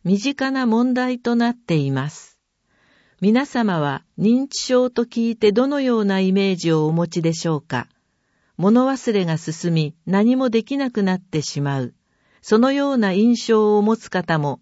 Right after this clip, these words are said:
少なくないかもしれません。一方で、認知症になっても前向きに自分らしく暮らしている方は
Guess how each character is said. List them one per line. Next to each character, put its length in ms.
少 260
な 140
く 120
な 160
い 100
か 160
も 120
し 180
れ 120
ま 140
せ 240
ん。 120
一 160
方 220
で、 260
認 280
知 140
症 260
に 160
な 160
っ 40
て 240
も 240
前 320
向 160
き 180
に 160
自 200
分 260
ら 140
し 120
く 160
暮 200
ら 80
し 120
て 120
い 140
る 100
方 320
は 180